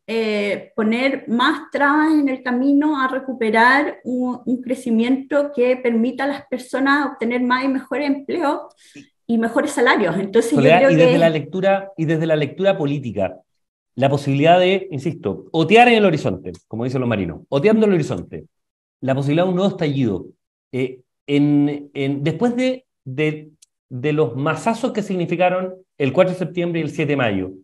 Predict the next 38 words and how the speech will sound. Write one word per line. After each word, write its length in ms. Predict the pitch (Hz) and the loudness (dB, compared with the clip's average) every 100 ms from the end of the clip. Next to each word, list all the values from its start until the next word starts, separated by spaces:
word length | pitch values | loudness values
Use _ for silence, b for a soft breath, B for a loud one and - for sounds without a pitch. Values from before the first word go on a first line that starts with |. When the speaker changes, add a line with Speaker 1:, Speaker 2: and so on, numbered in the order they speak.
| _ _ | _ _
Speaker 2:
¿tú 100 | 151 | -2
crees 160 | 208 220 | -2 0
que 80 | |
incluso 480 | 196 170 214 254 302 | -2 0 2 2 0
desde 180 | 262 220 | 0 0
la 80 | 208 | -2
lectura 340 | 180 202 220 | -4 -2 -4
política 640 | 196 190 139 113 113 - - _ _ - | -2 -4 -6 -4 -6 -6 -20 _ _ -4
es 140 | 180 | -2
una, 480 | 196 208 202 190 180 | 0 0 0 0 -2
mm, 640 | 175 160 156 147 139 135 - _ _ _ _ _ - | -4 -6 -6 -6 -6 -8 -14 _ _ _ _ _ -4
intervención 1080 | 151 147 143 147 143 180 185 180 180 175 175 | -2 0 0 0 0 -2 0 -2 -2 -4 -4
acertada 680 | 143 151 120 196 240 294 285 | -4 -4 -2 2 2 2 -2
o 100 | 160 | -4
en 60 | |
realidad 520 | 143 139 143 165 208 - | -2 -2 -2 -2 -2 -6
simplemente 880 | - 202 196 170 185 185 190 190 | -8 -6 -4 -4 -6 -6 -6 -4
es 60 | 175 | -2
un 100 | 175 | -2
gobierno 480 | 156 160 175 185 180 | -2 -2 -2 -2 -4
que 300 | 165 185 - | -4 -4 -4
no 180 | 147 202 | -2 0
está 180 | 202 220 | 0 -2
entendiendo 800 | - 160 160 208 135 131 190 - _ _ _ - | -2 -2 0 0 0 -2 -4 -10 _ _ _ -2
el 180 | 151 | 0
enorme 520 | 156 156 214 262 240 220 | 2 4 4 4 0 0
revés 580 | 185 175 170 170 - _ _ - | 0 -2 -2 -6 -18 _ _ -4
que 100 | 143 | 0
la 160 | 139 | 2
inmensa 560 | 139 143 185 254 240 - | 2 2 2 2 0 -4
mayoría, 340 | 202 185 180 | -4 -2 -2
<laughs> 40 | 139 | -2
estoy 160 | - | 0
hablando 200 | 170 170 | 0 0
con 80 | 160 | -4
el 40 | 156 | -4
presidente 320 | 143 160 160 | -6 -8 -6
Piñera, 420 | 160 131 117 - | -2 0 -2 -6